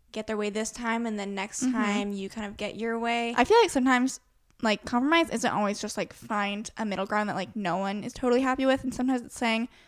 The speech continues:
Speaker 2: "Okay, we have to pick one of these ideas. So someone's gonna be not super happy this time around." Um, but then, like you said, the other person can, like, pick whatever it is next time.
Speaker 1: Yeah.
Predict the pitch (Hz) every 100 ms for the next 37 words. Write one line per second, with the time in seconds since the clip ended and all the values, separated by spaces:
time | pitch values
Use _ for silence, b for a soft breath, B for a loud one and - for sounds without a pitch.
0 | b b 240 220 226 233 254 - 220 -
1 | - _ - 233 214 220 208 208 214 196
2 | 185 196 240 269 - - 214 208 220 247
3 | 247 247 254 254 - - 254 254 277 277
4 | 269 269 269 - 277 277 277 277 285 b
5 | b b b b b 233 226 208 196 -
6 | 214 202 220 214 214 214 214 202 127 127
7 | - _ _ - 190 214 226 233 233 208
8 | - 226 - - - - 214 202 202 202
9 | 220 214 - - 220 226 277 - -